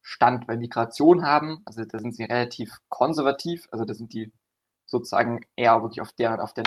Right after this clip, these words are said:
Linie der konservativen Parteien. Ähm, aber halt schon bei anderen Themen sind sie schon sozialdemokratisch, aber das ist halt viel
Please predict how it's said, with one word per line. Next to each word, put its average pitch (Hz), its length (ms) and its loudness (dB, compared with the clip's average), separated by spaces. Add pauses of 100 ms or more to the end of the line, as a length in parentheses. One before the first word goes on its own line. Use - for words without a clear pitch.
(160)
Linie 117 340 -4
der - 80 -4
konservativen 139 800 -8
Parteien. 139 420 -12 (600)
Ähm, 113 360 -4 (240)
aber 123 140 6
halt 127 100 2
schon 139 100 -6
bei 127 140 4
anderen 135 320 2
Themen 139 260 -6
sind 120 160 -14
sie - 80 -14
schon 139 300 -4 (280)
sozialdemokratisch, 123 1080 -2
aber - 100 0
das - 140 -4
ist - 80 -16
halt - 180 -2
viel - 180 -12